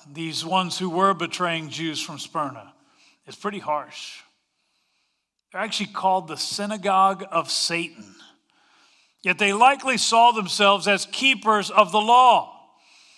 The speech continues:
They were calling people to traditional Jewish purity, perhaps not all that different from the Apostle Paul before his conversion experience. He wasn't setting out to destroy the Christian faith so much as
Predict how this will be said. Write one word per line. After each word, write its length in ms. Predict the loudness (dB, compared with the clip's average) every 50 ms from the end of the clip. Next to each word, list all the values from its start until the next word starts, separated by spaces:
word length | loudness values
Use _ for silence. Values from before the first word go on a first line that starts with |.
| _ _ _ _
They 100 | 0 0
were 100 | 0 0
calling 500 | 0 4 8 10 10 10 8 4 -2 -4
people 380 | -4 -4 -4 -2 0 2 0 0
to 220 | 0 0 -2 -2 -2
traditional 1080 | -2 -4 -4 -4 -4 -2 0 0 0 0 0 -2 -2 2 2 4 4 4 2 0 -2 -6 -20 -18 -14 -6
Jewish 460 | -4 -2 0 2 2 2 0 -2 -8
purity, 560 | -6 -4 -2 0 2 2 2 0 -2 -4 -8 -10 -18 _ _ -20 -20 -20 -20 _ -2
perhaps 420 | 4 6 6 6 6 4 0 0
not 260 | 4 6 8 8 8
all 220 | 8 8 8 8 6
that 260 | 6 4 2 0 -6
different 380 | -2 -2 -2 -2 -2 -8 -6 -4
from 140 | -4 -2
the 100 | 0 0
Apostle 540 | 0 0 6 8 8 8 8 6 4 0 0
Paul 400 | 0 0 2 4 6 6 6 6
before 420 | 4 0 -2 -2 0 2 2 2 2
his 440 | 0 0 0 0 0 0 -4 -8 -10 -12 -18 -10
conversion 600 | -4 -2 -2 0 2 4 4 4 2 0 -4 -2
experience. 920 | -4 -2 -4 -6 -6 -4 -4 -2 0 -2 -2 -4 -6 -10 -8 -6 -6 -6 -6 -10 _ _ _ _ _ _ _ _ _ _
He 160 | -6 -4 -2 4
wasn't 460 | 6 6 6 6 4 -2 -4 -4 -2
setting 420 | -4 0 2 2 2 2 2 4
out 280 | 6 8 8 6 4 2
to 280 | 2 2 2 2 0 -4 -12 -18 -8 -4
destroy 580 | -2 -2 -2 -2 -4 -4 0 4 6 6 6
the 120 | 4 -2 -4
Christian 560 | -4 -2 -2 -2 -2 -2 -4 -6 -4 -6 -6
faith 300 | 0 0 0 2 2 -2
so 200 | 0 0 0 2
much 260 | 4 2 2 2 0
as 180 | -4 -4 -6